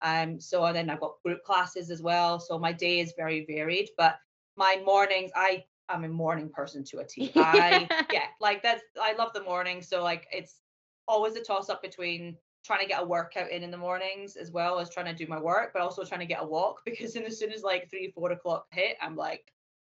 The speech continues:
Speaker 1: "Okay, I need, I'm flagging, I'm flagging."
Speaker 2: Yeah,
Speaker 1: So,
Speaker 2: yeah.
Speaker 1: yeah.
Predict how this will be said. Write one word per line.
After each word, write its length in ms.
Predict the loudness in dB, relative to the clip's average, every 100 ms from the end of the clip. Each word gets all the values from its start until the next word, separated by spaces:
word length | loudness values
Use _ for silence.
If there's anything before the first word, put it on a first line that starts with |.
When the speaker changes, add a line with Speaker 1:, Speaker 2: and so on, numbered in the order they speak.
| _ _ _ -2
Speaker 1:
"Okay, 840 | 0 2 0 0 0 0 -2 -4 -6
I 40 |
need, 200 | -8 -10 _ _ -20 -20 -12 -8
I'm 100 | 0
flagging, 640 | 2 4 2 -2 -4 -12 -16 _
I'm 80 | -8
flagging." 400 | -4 -2 -2 -2
Speaker 2:
Yeah, 20 |
Speaker 1:
So, 160 | 0 2
Speaker 2:
yeah. 180 | 2
Speaker 1:
yeah. 100 | 2